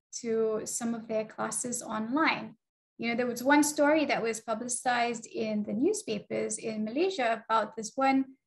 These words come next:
girl, a teenager, who had to climb up a tree to be able to get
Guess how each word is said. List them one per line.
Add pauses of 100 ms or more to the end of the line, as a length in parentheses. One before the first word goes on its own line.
(540)
girl, (160)
a
teenager,
who
had (140)
to
climb
up
a
tree
to
be
able
to
get